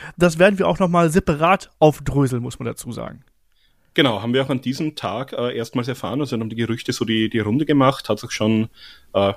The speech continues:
Speaker 2: ja, ziemlich stark geheißen. Wahrscheinlich bekommen wir sogar schon am Montag was Offizielles. Äh, Sonntag dann auch in der, in der Mania-Pressekonferenz wollte sich, ähm,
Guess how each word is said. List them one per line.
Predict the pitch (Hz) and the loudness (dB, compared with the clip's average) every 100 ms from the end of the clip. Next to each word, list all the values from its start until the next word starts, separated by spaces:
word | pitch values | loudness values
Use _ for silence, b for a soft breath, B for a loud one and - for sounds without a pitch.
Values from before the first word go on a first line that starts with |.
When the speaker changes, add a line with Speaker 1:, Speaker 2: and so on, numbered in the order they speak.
| - | -2
Speaker 2:
ja, | 87 101 | -2 -2
ziemlich | - 107 - | 0 0 2
stark | 90 107 - - | 0 0 -4 -4
geheißen. | 104 95 104 - 113 110 113 107 | -2 0 0 0 0 0 0 -2
Wahrscheinlich | 104 - 107 110 - | -2 -2 -2 -4 -6
bekommen | - 104 107 | -4 0 2
wir | 104 | 0
sogar | - | -4
schon | 101 110 | -4 0
am | 104 | 0
Montag | 101 98 120 113 | 0 0 -2 -4
was | 113 - | -4 -6
Offizielles. | 104 101 - 92 120 135 - B B B | -6 -6 -6 0 4 4 2 B B B
Äh, | 107 104 98 | 2 2 2
Sonntag | - 107 - - | 2 2 4 2
dann | 127 | 4
auch | 113 120 | 4 4
in | 113 | 2
der, | |
in | 110 | 2
der | 110 | 2
Mania-Pressekonferenz | 104 101 113 95 - - 117 110 104 117 - | 0 -2 -2 -6 -6 -10 -6 -2 -2 -4 -6
wollte | 98 101 - | -6 -8 -10
sich, | - 104 107 - | -12 -8 -8 -8
ähm, | 104 107 104 107 104 | -6 -4 -4 -6 -8